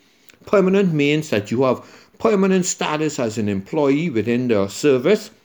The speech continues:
and pensionable means that you qualify to get a pension after your years of service. Now,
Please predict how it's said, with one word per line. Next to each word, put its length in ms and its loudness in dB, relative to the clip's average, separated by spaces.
and 200 -8
pensionable 600 0
means 260 0
that 220 -4
you 100 -10
qualify 840 -2
to 100 -6
get 300 0
a 40 -2
pension 720 -4
after 340 -6
your 100 2
years 360 -2
of 140 -8
service. 540 -4
Now, 380 -2